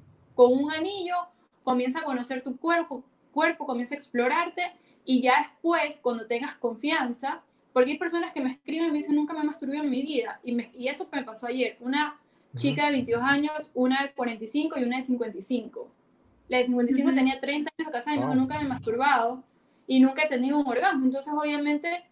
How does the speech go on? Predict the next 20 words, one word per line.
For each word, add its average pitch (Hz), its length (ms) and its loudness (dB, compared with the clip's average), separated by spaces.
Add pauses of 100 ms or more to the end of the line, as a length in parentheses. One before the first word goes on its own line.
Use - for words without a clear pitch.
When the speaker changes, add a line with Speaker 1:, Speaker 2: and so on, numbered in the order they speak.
(580)
Speaker 1:
eso 311 320 -2
pasa, 302 400 0
nos 262 220 -2
criaron 247 460 0
de 247 80 0
esa 302 140 -8
manera 269 380 -2
y 233 100 -4
es 240 60 -4
lo 262 160 -2
más 240 300 0
normal 240 360 -2
del 247 140 0
mundo 277 240 0
que 247 80 -4
tú 240 100 -10
escuches 254 520 -12
estas - 280 -12
cosas. 240 380 -2
Entonces, 277 420 -10